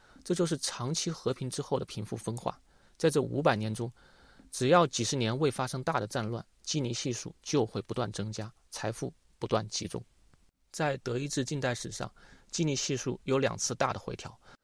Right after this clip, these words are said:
分别是发生在十四世纪的黑死病和十七世纪的三十年战争期间。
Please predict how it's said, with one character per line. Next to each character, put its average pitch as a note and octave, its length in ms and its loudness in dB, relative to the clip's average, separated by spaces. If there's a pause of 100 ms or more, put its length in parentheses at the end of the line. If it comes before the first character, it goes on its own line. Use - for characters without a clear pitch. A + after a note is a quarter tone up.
(160)
分 E3 200 0
别 D3 140 4
是 C3+ 220 0 (260)
发 D#3 140 0
生 E3+ 120 -2
在 D#3 140 2
十 B2 180 -4
四 D3+ 220 -2
世 C3+ 220 -4
纪 B2 140 -8
的 A#2 180 -2
黑 - 200 0
死 - 200 -2
病 - 180 -6 (540)
和 B2 200 0
十 - 180 -2
七 D3+ 200 0
世 D3 160 -2
纪 A#2+ 140 -4
的 - 120 -6
三 C3+ 260 -2
十 A#2+ 120 -4
年 A2 160 -4
战 B2 180 -2
争 A#2 180 -4
期 - 140 -8
间。 - 140 -16